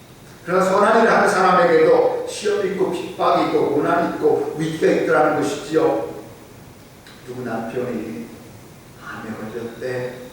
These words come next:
그것이 내 얘기가 아닐 때는 그럴 수 있다 라고 생각되지요. 누구네 아들이 사고를 만났대. 안쓰럽지만은 세상 살다 보면은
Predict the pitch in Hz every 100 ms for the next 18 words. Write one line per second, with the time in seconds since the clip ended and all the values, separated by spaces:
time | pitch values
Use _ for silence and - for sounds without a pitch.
0 | - - - - - - - - - -
1 | - - - - - - 131 - 170 165
2 | - - - - - - - - - -
3 | - - 147 135 135 147 - - - -
4 | 131 127 - 120 156 - - - - -
5 | - - 156 139 139 139 - - - 110
6 | 113 123 131 - - - - - - -
7 | 175 185 175 - 170 - - - - -
8 | - - - - - - - - - -
9 | - - - - - - - 165 170 233
10 | 226 - - 202 - - - - - -
11 | - - - 160 170 185 185 - - -
12 | - - 170 - - - - - - -
13 | - - - - - - - - - -
14 | 160 185 - - - - 190 185 170 -
15 | 175 - 156 151 156 135 139 131 123 131
16 | 151 - -